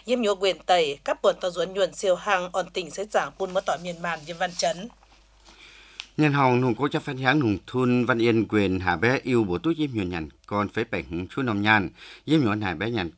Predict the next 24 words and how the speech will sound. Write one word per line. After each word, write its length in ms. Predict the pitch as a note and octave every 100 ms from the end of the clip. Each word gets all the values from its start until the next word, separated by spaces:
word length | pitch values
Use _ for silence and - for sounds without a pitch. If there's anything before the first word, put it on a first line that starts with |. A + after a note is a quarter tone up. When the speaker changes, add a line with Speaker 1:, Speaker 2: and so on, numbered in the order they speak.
| -
Speaker 2:
con 280 | - G#2+ G#2+
miền 220 | G#2 F#2 D#2 -
màn 380 | G2 F#2+ F2 D#2 _ -
chuối 320 | G2+ G2+ G#2
quý 120 | -
đảng 160 | A2 F2 -
phế 140 | G#2 A2
bẻ 120 | F2
phàm 340 | - G2+ F#2+
chun. 300 | F2+ C3 C#3+ A2+ - - - -
Tàu 120 | C3+
bố 140 | A2+ G#2
tú 160 | F3
có 140 | F3 F3+
tiểu 220 | - A2+ -
công 220 | C3 B2+
phun 220 | C#3 C3+
diêm 140 | B2
quý 140 | A#2 A#2
đảng 180 | G#2+ E2+
xin 140 | G#2+ G2
nhẹ 120 | F#2 -
xin 260 | B2 A#2
luồn 240 | G2 F2+